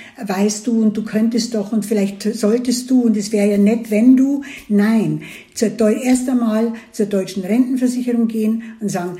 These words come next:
„Ich hab die Absicht, fünf Jahre zu Hause zu bleiben. Was macht es mit meiner Rente?“ Dann hat sie das schwarz auf weiß. Und ich hab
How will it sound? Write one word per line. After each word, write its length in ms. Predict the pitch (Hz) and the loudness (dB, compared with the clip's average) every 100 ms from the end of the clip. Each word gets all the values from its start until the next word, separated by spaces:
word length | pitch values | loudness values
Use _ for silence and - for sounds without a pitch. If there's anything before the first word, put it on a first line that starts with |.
| - - | -14 -10
„Ich 180 | 214 | -6
hab 180 | 208 214 | -4 -4
die 100 | 214 | -6
Absicht, 480 | 190 196 - 208 - | -6 -6 -4 -4 -4
fünf 240 | 226 208 | -2 -2
Jahre 160 | 202 175 | -4 -8
zu 200 | - 165 | -8 -4
Hause 240 | 196 196 | -2 -2
zu 120 | - 202 | -4 -6
bleiben. 460 | 180 180 185 190 - - - - - | -6 -6 -8 -10 -16 -20 -20 -20 -6
Was 320 | 196 233 - | -2 -2 0
macht 320 | 202 - - | -2 -4 -8
es 120 | 202 - | -6 -4
mit 160 | 196 | -4
meiner 320 | 170 175 196 | -6 -6 -6
Rente?“ 380 | 180 151 156 160 - - | -6 -6 -6 -12 -14 -12
Dann 200 | 180 175 | -8 -8
hat 160 | 175 | -6
sie 120 | - | -8
das 140 | 196 170 | -8 -10
schwarz 380 | - 175 170 170 | -10 -10 -10 -12
auf 200 | 160 214 | -10 -6
weiß. 320 | 226 247 - - - _ | -2 -4 -6 -16 -20 _
Und 240 | 226 202 202 | 2 2 2
ich 320 | - 254 294 | -2 -2 0
hab 220 | 285 | -2